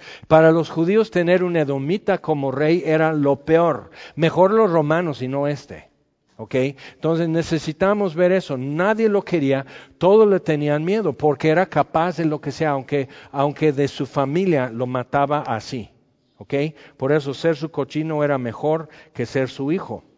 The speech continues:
Y él se turbó, y todo Jerusalén con él. Entonces, la llegada de estos es lo que causó el descontrol.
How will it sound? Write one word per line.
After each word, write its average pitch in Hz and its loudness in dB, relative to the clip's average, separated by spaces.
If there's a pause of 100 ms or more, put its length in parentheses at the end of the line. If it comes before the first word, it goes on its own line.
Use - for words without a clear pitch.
(1040)
Y 131 0
él 135 6
se 139 -2
turbó, 156 -4 (720)
y 123 -8
todo 151 0
Jerusalén 139 -4
con 139 -8
él. 120 -8 (1000)
Entonces, 170 0 (160)
la 160 4
llegada 175 2
de 180 4
estos 151 -2
es 160 2
lo 165 2
que 160 -6
causó 160 0
el 175 4
descontrol. 165 0